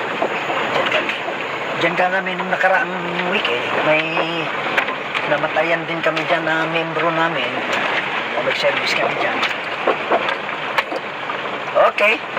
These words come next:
So, dito na tayo. Irigasyon to, guys. Irigasyon.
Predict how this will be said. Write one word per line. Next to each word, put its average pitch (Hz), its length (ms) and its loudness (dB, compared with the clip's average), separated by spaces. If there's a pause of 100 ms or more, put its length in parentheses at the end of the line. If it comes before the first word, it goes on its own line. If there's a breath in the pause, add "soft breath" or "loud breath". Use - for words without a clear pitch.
(260)
So, - 160 0 (640)
dito 202 240 2
na 208 160 2
tayo. 202 480 4 (240)
Irigasyon 202 480 2
to, 226 160 4
guys. 202 320 6 (1400)
Irigasyon. 165 560 2